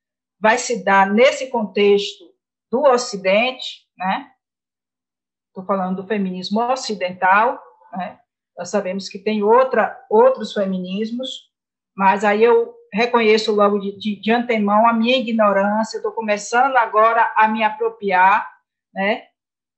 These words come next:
Então, eu não vou sair da minha zona de conforto, né? Mas há, sim, outros feminismos, mas eu vou me deter aqui, apesar de reconhecer as suas existências, que eu,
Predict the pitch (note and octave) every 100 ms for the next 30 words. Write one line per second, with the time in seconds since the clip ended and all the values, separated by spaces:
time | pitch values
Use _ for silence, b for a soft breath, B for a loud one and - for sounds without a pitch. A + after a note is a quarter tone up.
0 | _ G#3 G#3 A3 A3+ A3+ A3+ G#3 G#3 G#3
1 | G#3+ A3+ A3+ A3+ A3 A#3 A3+ A3+ A#3 B3
2 | A3+ G3+ G#3 A3 A#3 - B3+ B3+ F#3+ E3+
3 | - _ _ _ _ - G#2+ - _ _
4 | _ _ _ - G3+ G#3+ G#3+ B3 C4 -
5 | A3 A3+ A3+ B3 A#3+ A3+ A3+ G#3 G3 F#3+
6 | G#3+ G#3+ A#3+ A3+ A3+ A#3 A3+ B3 C4 -
7 | - G#3+ G#3 G3+ - G3+ A3 _ _ _
8 | _ _ _ _ _ _ _ G#3 G#3 A3
9 | G#3 A#3 B3+ A#3 A#3 A3+ G#3 G3 - F#3+
10 | F#3+ G3+ F#3+ G3+ G#3 A#3+ - A#3 B3 B3+
11 | B3+ C4